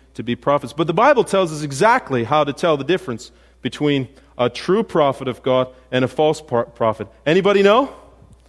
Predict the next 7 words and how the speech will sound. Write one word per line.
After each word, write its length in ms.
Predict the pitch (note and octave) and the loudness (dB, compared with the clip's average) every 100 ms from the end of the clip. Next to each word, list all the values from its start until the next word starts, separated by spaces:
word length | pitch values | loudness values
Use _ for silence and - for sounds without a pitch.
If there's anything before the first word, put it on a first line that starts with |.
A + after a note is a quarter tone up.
| _ _ _ - | _ _ _ -18
Shout 400 | - - E3 D#3+ | -10 0 2 4
it 100 | D#3 | 2
out 220 | D3+ D3 | 0 0
there. 220 | G#2+ F#2 - - _ _ _ _ _ _ _ _ _ _ _ _ _ D3+ D#3 D#3+ _ _ - _ _ _ _ _ _ | -2 -2 -10 -20 _ _ _ _ _ _ _ _ _ _ _ _ _ _ _ _ _ _ -20 _ _ _ _ _ _
What 260 | - A3 - | 2 4 4
they 160 | C4 | 0
say 500 | A#3 - A#3 A#3 C#4+ | 0 2 4 6 4